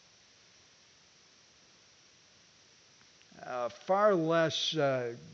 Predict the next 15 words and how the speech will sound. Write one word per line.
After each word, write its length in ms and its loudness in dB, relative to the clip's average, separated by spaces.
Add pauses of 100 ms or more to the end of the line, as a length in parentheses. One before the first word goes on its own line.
(120)
good 240 0
thing, 420 -6 (280)
isn't 200 -18
it? 60 -20 (1300)
We 80 -2
don't 140 -4
want 180 -6
to 60 -6
do 200 -10
it 60 -6
anymore 460 -8
because, 420 0 (460)
frankly, 880 -6 (200)
if 120 -6 (100)
Jesus 580 -8